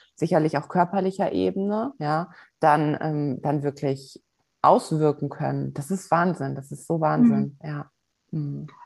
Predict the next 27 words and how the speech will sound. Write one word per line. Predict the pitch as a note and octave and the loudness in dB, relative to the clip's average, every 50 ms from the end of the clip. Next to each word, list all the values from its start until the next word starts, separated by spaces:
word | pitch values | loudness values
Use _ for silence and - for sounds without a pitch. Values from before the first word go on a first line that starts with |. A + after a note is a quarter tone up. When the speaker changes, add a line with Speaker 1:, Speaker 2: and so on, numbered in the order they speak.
| _ _ _ _ _ _ _ _ - | _ _ _ _ _ _ _ _ -14
Speaker 1:
Ja. | E3+ D#3+ D3+ | -12 -12 2
Speaker 2:
Ich | - | 6
meine, | A#3+ A#3+ A#3+ | 8 8 8
aus | A3+ - A3+ | 8 10 8
heutiger | A#3+ C4 D4+ C#4+ B3 A#3+ | 8 8 8 6 6 6
Perspektive | A#3+ - A#3+ A#3+ - B3+ A#3+ B3 - C4+ B3+ C4 - | 6 2 -2 -6 -4 -4 -6 -4 -2 0 2 6 6
alles | A3+ C4 C#4 C4+ - - | 6 6 6 4 2 4
logisch | A#3 A#3 B3+ C#4 C4+ C#4+ C4+ - | 6 8 8 8 6 4 2 2
und | A#3+ A#3 A3 | 2 2 2
ich | G#3+ - - | 2 0 2
bin | - A#3+ A#3+ A#3 | 4 6 6 8
auch | G#3 - - - - | 6 6 4 2 -2
dankbar | - G#3+ G#3 - - - G#3 C4+ D#4+ D#4 - C4 B3+ B3+ | -8 -8 -8 4 6 8 8 8 6 6 8 8 8 8
für | B3+ - - B3 A#3+ A#3 | 6 4 4 4 4 6
die | A3+ A3+ | 6 4
abgespaltenen | - A3+ - - B3 A#3+ - - G#3+ A3 A3 G#3+ - A3+ A3 A3 | 4 4 2 0 -2 -2 6 8 8 8 8 6 2 2 2 2
inneren | C#4+ A3 A3+ G#3+ G#3+ G#3+ | 2 2 2 2 2 0
Teile, | - - A3+ A3 A3+ A3+ A#3 A#3 A#3 A#3 A3+ | 2 4 6 6 8 8 8 8 8 6 6
ne? | G#3+ A#3+ C#4+ D4 C4+ | 6 6 4 4 2
Also | - A3 A3 A3 | 0 -2 -6 -6
für | - G#3+ | -2 0
die | G#3+ | 2
ganzen | G#3+ G#3+ A#3 - A#3 A#3 | 2 2 0 -2 -6 -8
Split-Ego-States, | - - A3+ A3 A3 A3 A3+ A3+ A3 A3 A3 - - G#3 G3+ G#3 G#3+ G#3 - - - | 2 4 4 4 6 4 6 6 6 6 4 2 4 8 8 8 8 8 2 -4 0
die | G#3+ G#3+ G#3+ G#3+ G#3 G#3 | 4 6 8 8 8 6
inneren | - - A3 A3 A3+ A3 A3+ | 6 6 6 6 8 6 6
Kindteile. | A3+ - A#3 A3+ A3+ - - A3 G#3 G3+ G3+ G#3 G#3 | 6 6 6 6 6 6 8 8 8 10 8 6 4